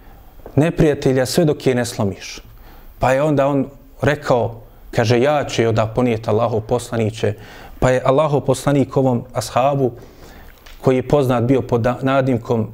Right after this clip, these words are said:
Ebu Duđane, a pravo ime mu je Simak ibn Hareše, radijallahu anhu,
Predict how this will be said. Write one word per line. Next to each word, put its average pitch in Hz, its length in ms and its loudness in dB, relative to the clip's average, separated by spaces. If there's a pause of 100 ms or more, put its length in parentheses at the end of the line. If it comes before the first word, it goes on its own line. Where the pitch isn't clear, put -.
Ebu 127 240 2
Duđane, 123 680 0
a 117 80 -4
pravo 131 380 2
ime 131 180 2
mu 120 140 -2
je 110 220 -4 (240)
Simak 131 720 0 (120)
ibn 131 240 4
Hareše, 135 580 0 (200)
radijallahu 131 540 2
anhu, 131 200 -2